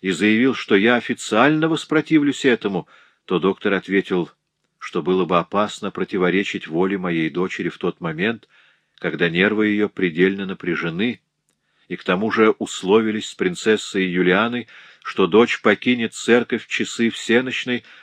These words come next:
чтобы отдохнуть перед церемонией и подготовиться к ней. «Значит, она сейчас в церкви?» — спросил я. «Да, монсеньор,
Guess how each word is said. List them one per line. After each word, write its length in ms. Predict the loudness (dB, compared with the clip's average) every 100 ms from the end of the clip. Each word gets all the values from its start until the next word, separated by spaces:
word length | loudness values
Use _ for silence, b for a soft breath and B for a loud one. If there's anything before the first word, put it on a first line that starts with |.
| B
чтобы 380 | -12 -2 2 2
отдохнуть 600 | 0 0 -4 0 0 0
перед 280 | 0 -2 -4
церемонией 800 | -6 -4 0 -2 -2 -4 -6 -10 _ _ _ _
и 80 | -10
подготовиться 800 | -10 -6 -6 -2 -2 -4 -10 -16
к 100 | -10
ней. 260 | -10 -10 _ _ _ _ _ _ _ _ _ _ _ _ _ _ _ _ _ _ _ _ _ _
«Значит, 500 | -20 -4 -2 -2 -2
она 300 | -2 0 -2
сейчас 580 | -2 -8 -4 -4 -4 -8 _
в 100 | -10
церкви?» — 540 | 2 2 2 -8 -10 _ _ _ _ _ _ _
спросил 500 | -12 -2 -2 -2 -2
я. 240 | -2 -4 b b b b
«Да, 160 | -4 -2
монсеньор, 640 | -2 -6 -6 2 2 2